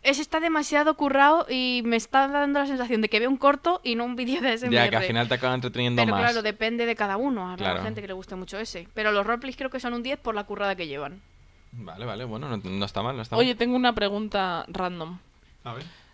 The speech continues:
Speaker 3: ¿Alguna vez habéis sentido A S M R con alguna peli o serie que no tenga que ver, en plan, en la vida real, de repente
Speaker 1: Sí.
Speaker 3: dices, "Uy, sí, no, no lo estoy buscando", pero con pelis o series?
Speaker 2: Me ha pasado con soundtracks de, o pelis o series.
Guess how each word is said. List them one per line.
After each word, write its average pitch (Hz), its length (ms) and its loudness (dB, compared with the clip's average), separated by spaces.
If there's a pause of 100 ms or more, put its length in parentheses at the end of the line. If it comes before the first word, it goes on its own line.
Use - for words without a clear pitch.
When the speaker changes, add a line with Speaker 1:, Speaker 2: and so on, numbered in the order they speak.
(160)
Speaker 3:
¿Alguna 208 260 0
vez 240 140 -2
habéis 240 160 -2
sentido 214 520 -4
A 208 100 -2
S 220 120 -6
M 214 100 -4
R 202 260 -2
con 196 100 -4
alguna 190 420 -4 (140)
peli 202 280 -4
o 185 60 -4
serie 190 480 -4 (420)
que 196 120 0
no 196 160 0
tenga 190 240 -8
que 185 100 -6
ver, 185 160 0
en 185 140 -6
plan, 180 180 -4
en 190 80 -6
la 190 80 0
vida 202 200 2
real, 226 400 0 (100)
de 214 80 -4
repente 208 320 -6
Speaker 1:
Sí. 208 60 -6
Speaker 3:
dices, 196 200 -4
"Uy, 311 220 4 (180)
sí, 220 200 -4
no, 190 180 -2 (340)
no 208 320 -6
lo 220 80 -4
estoy 226 180 -4
buscando", 202 520 -6
pero 180 220 -6
con 180 180 -10
pelis 202 240 -6
o 220 40 -4
series? 226 480 -6
Speaker 2:
Me 117 140 -6
ha 113 60 -2
pasado 120 420 -2
con 131 400 0 (540)
soundtracks 127 920 -4
de, 120 380 -2
o 95 160 -2
pelis 113 300 -4
o 101 60 -6
series. 82 440 -6